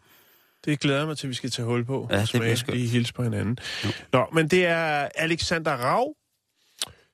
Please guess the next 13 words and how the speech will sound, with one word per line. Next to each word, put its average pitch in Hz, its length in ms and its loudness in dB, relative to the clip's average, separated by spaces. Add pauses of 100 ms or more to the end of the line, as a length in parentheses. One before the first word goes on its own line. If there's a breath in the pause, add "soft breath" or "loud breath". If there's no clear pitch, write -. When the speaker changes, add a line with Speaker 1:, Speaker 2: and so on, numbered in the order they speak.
Speaker 1:
som 190 300 0
har 170 100 2
skrevet 170 320 0
til 135 160 -2
os - 400 -6 (280)
en, 156 220 4
øh, 135 160 2
sjov - 380 -2
lille 160 380 2
historie, 160 640 0 (100)
som, 147 380 -2
øh, 117 580 -2
ja, 135 200 0